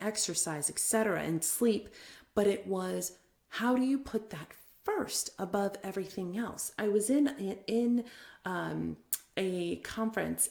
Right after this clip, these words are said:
and I heard a speaker who talked about carving out time for herself and making the alignment with her family that they didn't disturb her during that time. And I was baffled. I was like,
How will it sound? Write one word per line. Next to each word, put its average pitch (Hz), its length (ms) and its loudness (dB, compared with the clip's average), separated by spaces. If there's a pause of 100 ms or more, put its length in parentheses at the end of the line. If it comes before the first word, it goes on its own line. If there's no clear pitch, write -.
and 180 460 -4
I 180 120 -4
heard 208 300 0
a 233 80 4
speaker 214 580 -2
who 185 80 -6
talked 226 480 -4
about 156 320 -4
carving 254 560 0
out - 220 -10
time 180 640 -2 (420)
for 185 140 -2
herself 170 640 0
and 180 240 0
making 233 360 4
the 208 100 6
alignment 190 560 0
with 190 160 -4
her 156 100 -2
family 302 640 2 (280)
that 208 160 2
they 277 180 8
didn't 269 340 4
disturb - 460 2
her 202 100 4
during 196 260 -2
that 180 160 -6
time. - 360 -4
And 208 240 -2 (120)
I 285 180 -4
was 254 420 -4 (360)
baffled. - 600 0
I 302 80 0
was 320 240 2
like, - 220 -2